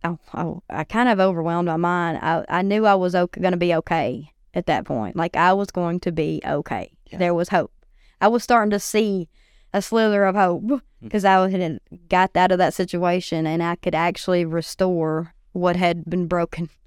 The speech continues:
Speaker 1: <laughs> or a start of it. Um, me and Mom and Mason and Olivia, we, s-, uh, I eventually,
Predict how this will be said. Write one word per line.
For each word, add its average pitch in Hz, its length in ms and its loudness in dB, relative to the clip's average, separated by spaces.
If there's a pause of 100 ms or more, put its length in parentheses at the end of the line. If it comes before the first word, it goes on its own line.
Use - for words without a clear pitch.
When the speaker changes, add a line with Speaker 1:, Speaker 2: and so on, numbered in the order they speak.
(120)
Speaker 1:
<laughs> - 320 -14
or 220 140 4
a 202 100 4
start 190 400 2
of 170 160 2
it. 165 160 -2 (720)
Um, 175 460 -2 (180)
me 202 300 0
and 190 260 0 (100)
Mom 196 440 2
and 202 160 2
Mason 190 520 0
and 196 140 2
Olivia, 175 640 2
we, 185 280 0
s-, - 400 -12
uh, 170 400 -2 (480)
I 180 180 4
eventually, 180 720 0